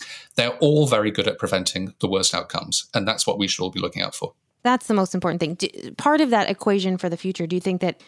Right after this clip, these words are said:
Speaker 2: boosters will be part of that?
Speaker 1: I think that boosters may be necessary in order to deal with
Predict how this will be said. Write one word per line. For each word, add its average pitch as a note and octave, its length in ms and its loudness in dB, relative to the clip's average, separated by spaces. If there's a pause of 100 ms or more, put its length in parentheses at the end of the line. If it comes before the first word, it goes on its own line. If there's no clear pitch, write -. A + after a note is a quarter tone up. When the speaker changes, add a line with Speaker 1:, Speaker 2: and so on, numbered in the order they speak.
(220)
Speaker 2:
boosters G3 500 2
will F#3 140 0
be F#3 340 2
part F#3 220 0
of G3 80 -4
that? A#3 200 0 (1040)
Speaker 1:
I B2+ 140 2
think E3 260 -2
that C#3 160 0
boosters B2 400 2
may A#2+ 220 4
be A2+ 140 0
necessary G#2+ 640 2
in G2+ 80 2
order G2+ 240 2
to - 140 -4
deal G2+ 280 4
with F#2+ 400 0